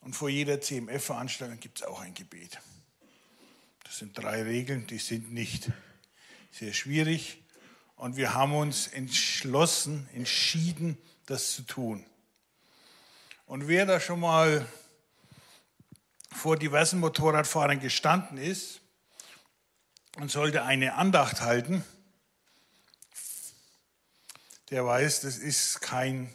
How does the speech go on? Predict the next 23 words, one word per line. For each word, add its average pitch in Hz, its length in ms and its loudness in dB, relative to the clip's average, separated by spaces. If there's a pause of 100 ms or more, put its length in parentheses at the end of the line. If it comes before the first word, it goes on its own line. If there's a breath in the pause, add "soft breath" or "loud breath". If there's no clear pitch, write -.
Kinderspiel. 98 580 -10 (1400 loud breath)
Das 151 260 -6
ist 170 200 -2
etwas, 156 420 -2
da 143 120 -2
kann 147 240 -2
man 139 200 2 (1080 soft breath)
ins 135 140 -2
Schwitzen 120 380 0
kommen. 98 360 -6 (1600 soft breath)
Das 139 180 0
ist 151 240 0
etwas, 143 720 -2
das - 200 -4
fällt 131 240 -6
einem 117 180 -8
nicht 113 240 -6
leicht. - 520 -14 (1400)
Aber 90 120 -18
die 104 100 -12
Entscheidung 110 500 -4
ist 104 160 -6
gefallen, 135 460 2